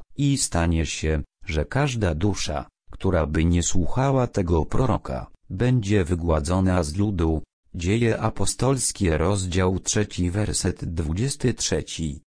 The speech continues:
i tak dalej. A jednak doktryna o nieśmiertelności duszy jest nauczana na każdym kroku i prawie każdy wierzy, że dusza nie może umrzeć, lecz jest skazana, by żyć na zawsze.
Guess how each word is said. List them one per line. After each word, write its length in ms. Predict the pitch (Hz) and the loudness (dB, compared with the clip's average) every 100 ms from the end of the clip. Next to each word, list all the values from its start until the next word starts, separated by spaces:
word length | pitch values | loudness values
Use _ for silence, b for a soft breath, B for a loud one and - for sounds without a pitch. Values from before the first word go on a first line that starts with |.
| _ - | _ -4
i 160 | 92 | -4
tak 240 | 80 107 110 | -2 -2 0
dalej. 520 | 127 104 73 69 64 _ - | 0 0 -2 -6 -10 _ -4
A 100 | 82 | -2
jednak 580 | 92 107 92 90 80 76 | 2 2 2 0 0 -2
doktryna 680 | 78 - - 139 131 120 | -4 -4 -2 2 2 0
o 160 | - 101 | 0 2
nieśmiertelności 1200 | 98 98 - 120 104 113 104 104 120 - 117 104 | 4 2 2 0 0 0 2 2 2 2 2 2
duszy 400 | 92 151 147 131 | 2 0 2 2
jest 380 | 117 110 - - | 2 0 -2 0
nauczana 800 | 98 85 80 - 101 90 85 85 | 0 0 -2 0 2 4 4 4
na 180 | 82 | 2
każdym 560 | 78 127 147 120 101 82 | 2 0 0 0 2 2
kroku 500 | - 90 - 147 160 | 0 0 0 0 0
i 220 | 262 120 117 | 0 -2 0
prawie 500 | - 135 117 107 87 | 0 0 2 2 2
każdy 460 | 135 143 117 117 | 0 0 0 0
wierzy, 540 | 113 147 139 80 76 73 _ - | 4 4 2 0 -2 -4 _ -4
że 260 | 87 110 | 2 2
dusza 440 | 90 135 151 127 117 | 4 2 2 2 2
nie 200 | 107 78 | 4 4
może 380 | 92 123 87 85 | 2 0 2 4
umrzeć, 840 | 120 165 110 73 64 - - - - - | 6 6 4 0 -6 -10 -12 -14 -20 -4
lecz 280 | 87 92 - | 2 2 2
jest 320 | 101 82 - - | 0 -2 -4 -10
skazana, 880 | - 90 80 73 123 117 104 104 - - | -6 -2 0 0 0 2 2 0 -4 -12
by 200 | 101 87 | -4 -2
żyć 340 | 71 87 - - | 0 -2 -2 -2
na 180 | 78 | 0
zawsze. 580 | 78 78 - - - - | 0 -2 -4 -6 -6 -8